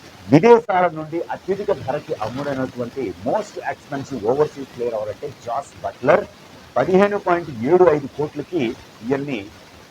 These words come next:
జాస్ బట్లర్ని గుజరాత్ టైటన్స్ అనే జట్టు కొనుగోలు చేసింది. గుజరాత్ టైటన్స్. ఈ ఐపీఎల్ ఆప్షన్ రెండు వేల ఇరవై ఐదు సౌదీ అరేబియాలోని జెడ్డాలో నవంబర్ ఇరవై నాలుగు,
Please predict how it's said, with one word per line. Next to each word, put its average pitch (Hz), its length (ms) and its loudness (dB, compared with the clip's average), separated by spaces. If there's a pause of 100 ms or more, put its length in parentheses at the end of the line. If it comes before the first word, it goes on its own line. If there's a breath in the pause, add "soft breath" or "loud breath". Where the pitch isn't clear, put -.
(140)
జాస్ 143 280 0
బట్లర్ని 127 680 2 (380)
గుజరాత్ 170 440 4
టైటన్స్ 131 560 -4
అనే 113 180 -6
జట్టు 110 520 -4 (160)
కొనుగోలు 104 360 -6 (120)
చేసింది. - 240 -18 (480)
గుజరాత్ 120 380 0 (360)
టైటన్స్. 92 440 -10 (560)
ఈ 180 100 4 (120)
ఐపీఎల్ 208 320 4
ఆప్షన్ 143 400 -2
రెండు 120 220 -4
వేల 156 140 -2 (100)
ఇరవై 139 240 -4
ఐదు 117 300 -4 (160)
సౌదీ 156 220 0
అరేబియాలోని 131 680 0 (180)
జెడ్డాలో 131 560 -2 (300)
నవంబర్ 143 380 -4
ఇరవై 127 320 -6
నాలుగు, 123 320 -10